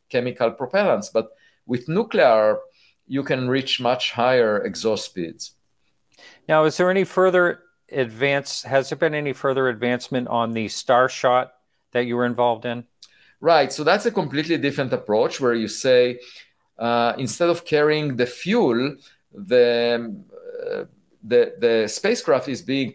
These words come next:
Speaker 1: pushed by some external force. And in this case, it's light, a beam of light. And
Speaker 2: Mm.
Speaker 1: the idea is to have a lightweight, uh, sail, just like the sail of a boat, which is,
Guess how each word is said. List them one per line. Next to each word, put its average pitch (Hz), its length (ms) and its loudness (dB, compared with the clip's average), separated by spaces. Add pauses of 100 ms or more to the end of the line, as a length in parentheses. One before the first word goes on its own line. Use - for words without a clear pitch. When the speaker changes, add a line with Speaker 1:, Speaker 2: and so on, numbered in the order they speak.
Speaker 1:
pushed - 380 -2
by 117 240 4
some 120 320 -4
external 123 600 0
force. 123 460 0
And 110 160 -4
in 117 140 -4
this 131 180 -4
case, 123 380 0 (760)
it's - 380 -4 (140)
light, 123 440 0
a 107 60 -8
beam 147 300 -2
of 135 200 -4
light. 107 520 -4 (540)
And 113 260 0
Speaker 2:
Mm. - 20 0
Speaker 1:
the 117 160 0
idea 143 180 0
is 135 200 -2
to 120 320 -2
have 123 260 0
a 123 40 2
lightweight, 131 880 0
uh, 120 140 4
sail, 113 640 -2
just 123 300 -2
like 123 160 -4
the 107 80 -8
sail 123 340 -2
of 113 140 -4
a 113 60 0
boat, 131 500 0
which 113 240 -8
is, 110 300 -6